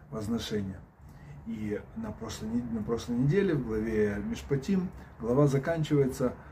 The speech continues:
такими словами: «И взошел Моше на гору, и покрыло гору облако, и осенила слава Бога,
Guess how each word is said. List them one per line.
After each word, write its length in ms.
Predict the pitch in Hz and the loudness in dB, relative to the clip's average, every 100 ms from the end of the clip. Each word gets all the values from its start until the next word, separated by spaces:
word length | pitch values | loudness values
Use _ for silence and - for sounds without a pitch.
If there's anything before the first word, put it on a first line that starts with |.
| - | -8
такими 280 | 123 147 139 | 0 4 4
словами: 560 | - 131 110 92 - - - - - | 6 4 4 0 -8 -14 -18 -14 -10
«И 60 | |
взошел 460 | 107 123 - 170 147 | -2 -2 2 6 6
Моше 320 | 135 - 127 | 6 4 2
на 120 | 120 | 2
гору, 420 | 107 123 123 143 - - - - | 2 4 4 4 -2 -14 -18 -6
и 60 | - | -6
покрыло 720 | - 117 - 160 170 131 123 - 120 110 - - | -2 -2 6 6 8 8 6 -4 -12 -10 -12 0
гору 340 | 139 143 127 123 | 8 10 10 4
облако, 520 | 139 120 120 123 143 143 - - - - - | 2 2 2 0 -2 -6 -8 -20 -20 -20 -4
и 80 | 131 | 2
осенила 580 | 139 - 156 170 151 135 | 2 4 4 6 6 6
слава 500 | - 143 147 135 123 | 4 6 8 8 6
Бога, 420 | 117 131 110 | 4 2 2